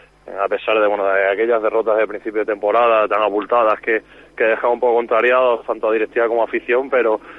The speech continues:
ahora sí es verdad que, que están sacando bastantes victorias importantes, sobre todo en el multiusos, y siempre que se ha mirado hacia arriba, pues es importante.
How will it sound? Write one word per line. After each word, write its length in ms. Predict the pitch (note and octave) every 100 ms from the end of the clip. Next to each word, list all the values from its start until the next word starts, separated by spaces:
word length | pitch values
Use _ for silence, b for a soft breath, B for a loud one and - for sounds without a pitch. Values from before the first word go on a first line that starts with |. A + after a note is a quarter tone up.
| B B
ahora 400 | F#2+ G#2+ A2+ A#2+ -
sí 80 |
es 60 | A2+
verdad 300 | A2 A2 A#2
que, 420 | A#2 A2+ G#2+ G#2
que 140 | G#2 G2+
están 340 | - A2 G#2+ G2+
sacando 800 | G2+ G#2+ A2 G#2+ G#2 G2+ G2+ F#2+ B B B
bastantes 640 | A2 G#2 - B2+ A#2+ A#2 A2
victorias 400 | A2 A#2+ A2+ G#2+
importantes, 400 | G#2+ G2+ A2 G#2
sobre 140 | G#2
todo 120 | A2
en 40 | A2
el 60 |
multiusos, 520 | A2+ G#2+ G#2+ A#2 D#3 C#3
y 100 | A#2+
siempre 300 | - C3 C3+
que 80 | B2
se 80 | C3
ha 40 |
mirado 260 | A#2 A2+ A2+
hacia 160 | A2 A2+
arriba, 300 | G#2+ A#2 B2
pues 240 | A2+ G#2
es 80 | G2+
importante. 560 | G#2 F#2+ A2 A#2+ A2+